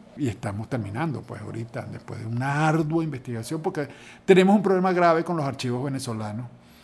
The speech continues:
Los archivos audiovisuales venezolanos y los archivos, ¿por qué? Porque no están bien tenidos, porque hay mucha deficiencia, no están digitalizados.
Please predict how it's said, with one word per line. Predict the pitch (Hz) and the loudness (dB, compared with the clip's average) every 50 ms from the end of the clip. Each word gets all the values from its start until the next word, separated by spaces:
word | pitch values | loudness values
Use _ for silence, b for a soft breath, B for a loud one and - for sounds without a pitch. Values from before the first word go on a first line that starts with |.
| B B B - | B B B -6
Los | 143 123 127 | -2 -2 -2
archivos | 131 123 - 120 120 123 135 151 | -2 -2 -4 -6 -4 -2 -2 -2
audiovisuales | 151 131 135 123 113 110 - - 120 120 123 131 131 | 0 0 0 -2 -4 -4 -4 -4 -4 -4 -4 -4 -6
venezolanos | 135 127 120 - 120 117 117 117 117 117 127 143 | -6 -8 -8 -6 -6 -6 -4 -4 -4 -6 -6 -6
y | 139 | -6
los | 131 120 104 | -8 -8 -8
archivos, | 104 98 - - 113 113 127 131 | -10 -10 -12 -10 -8 -6 -8 -8
¿por | 127 147 - - | -8 -10 -10 -6
qué? | - 185 196 | -4 -4 -4
Porque | 190 - 120 - 120 | -4 -8 -10 -8 -6
no | 113 113 | -6 -6
están | 110 - - 117 117 | -6 -4 -4 -2 -2
bien | 117 131 127 123 120 | -2 -2 -4 -6 -6
tenidos, | 139 147 160 165 156 147 147 147 165 160 - B B B B B B B B B B B _ _ - | -6 -6 -6 -6 -6 -6 -8 -8 -10 -10 -12 B B B B B B B B B B B _ _ -12
porque | 135 - - - - 127 127 123 123 127 127 127 127 127 131 131 131 123 | -12 -10 -10 -10 -8 -6 -6 -4 -4 -6 -8 -8 -10 -10 -8 -8 -8 -6
hay | 131 135 123 | -4 -2 -2
mucha | 123 127 135 131 135 151 151 | 0 0 0 -2 -2 0 0
deficiencia, | 156 156 156 147 131 - - 147 147 135 123 123 120 - 151 151 147 143 139 131 | 0 0 -2 -4 -6 -4 0 0 2 2 2 0 -2 -2 -2 0 2 2 0 0
no | 131 127 131 127 | 0 -2 -2 0
están | 127 - 156 147 151 151 | 4 8 8 8 8 8
digitalizados. | 165 151 160 160 156 147 151 156 - - - 151 139 131 135 135 | 6 4 4 4 4 2 2 2 2 2 2 2 2 2 0 0